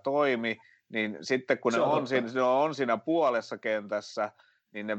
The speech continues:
Speaker 1: pääs-, joukkueet pääsee pelaamaan, hyökkäämään meitä vastaan, ja sitten kun meidän noi topparit kattelee sitä linjaa niin hyvin kuin ne nyt tällä hetkellä kattoo,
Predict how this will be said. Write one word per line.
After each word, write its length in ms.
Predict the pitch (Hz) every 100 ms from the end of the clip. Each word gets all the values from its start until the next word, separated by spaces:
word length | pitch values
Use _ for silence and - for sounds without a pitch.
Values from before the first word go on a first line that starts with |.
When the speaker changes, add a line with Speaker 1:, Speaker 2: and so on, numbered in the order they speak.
| 110
Speaker 1:
pääs-, 320 | 135 139 131
joukkueet 540 | 151 175 165 135 123
pääsee 340 | 123 113 117 117
pelaamaan, 640 | 151 170 175 127 110 110
hyökkäämään 680 | 156 185 - 127 110 107 107
meitä 340 | 123 127 113
vastaan, 600 | 123 143 143 - 110 107
ja 60 | 107
sitten 320 | 143 143 139
kun 140 | - 120
meidän 220 | 117 113
noi 160 | 113 113
topparit 560 | - 180 - 120 107
kattelee 540 | - 117 - 113 110 107
sitä 200 | 117 117
linjaa 440 | 160 156 120 107
niin 200 | 117 110
hyvin 340 | 131 143 135
kuin 100 | 107
ne 80 | 104
nyt 200 | 104 107
tällä 220 | 139 139
hetkellä 380 | 113 - 113 104
kattoo, 720 | - 180 190 _ 123 117 113